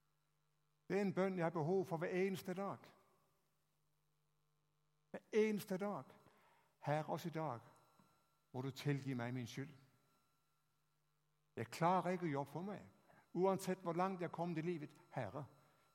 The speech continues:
tilgi meg min skyld. Og så får jeg liksom prøve å se inn i mitt eget liv. Nå har jeg sist,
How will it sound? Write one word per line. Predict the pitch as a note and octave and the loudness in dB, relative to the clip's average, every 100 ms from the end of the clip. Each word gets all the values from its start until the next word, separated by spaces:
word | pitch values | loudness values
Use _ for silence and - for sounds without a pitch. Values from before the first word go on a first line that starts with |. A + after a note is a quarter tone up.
| - | -6
tilgi | - D3+ B2 C3 | -2 -2 -2 -4
meg | A#2+ A#2 | -4 -4
min | A#2+ A2+ | -6 -8
skyld. | - A2 G#3+ - _ _ _ _ _ _ _ _ _ _ _ _ _ _ _ _ _ _ _ _ _ _ _ _ _ _ _ _ _ _ _ _ _ | -12 -18 -20 -20 _ _ _ _ _ _ _ _ _ _ _ _ _ _ _ _ _ _ _ _ _ _ _ _ _ _ _ _ _ _ _ _ _
Og | A#2+ | -12
så | - D#3 | -12 -6
får | D3+ | -2
jeg | D3 | -2
liksom | C#3+ C3+ A#2 - - - - - _ _ _ _ _ _ _ _ _ _ _ _ _ _ _ _ _ _ | 0 0 -2 -8 -20 -20 -20 -20 _ _ _ _ _ _ _ _ _ _ _ _ _ _ _ _ _ _
prøve | - C3+ | -4 -2
å | - | -2
se | C#3 | 0
inn | |
i | B2+ | 0
mitt | A#2+ | 2
eget | A#2+ A#2+ G#2 | 0 -2 -4
liv. | G2+ A2 C3 | -6 -6 -6
Nå | |
har | D3+ C#3 | -6 -6
jeg | - | -8
sist, | D3 - | -10 -12